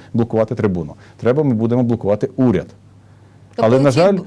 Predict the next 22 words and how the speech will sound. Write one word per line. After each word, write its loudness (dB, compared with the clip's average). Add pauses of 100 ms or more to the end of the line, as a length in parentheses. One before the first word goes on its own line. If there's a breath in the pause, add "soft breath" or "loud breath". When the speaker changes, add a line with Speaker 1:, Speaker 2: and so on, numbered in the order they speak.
Speaker 1:
люди 2
Speaker 2:
блокування 4
Speaker 1:
стали 4
Speaker 2:
залишиться, 0
Speaker 1:
пасивні. -4
Speaker 2:
да, -2
на -4
Speaker 1:
А 0
як 2
же -6
ж? -
Speaker 2:
злобіння? -6
Speaker 1:
Люди 0
пасивні. -2 (280 loud breath)
Перед 0
Новим 0
роком -2
ми -2
заблокували, 0
е, 0
уряд, 0 (140)
коли 2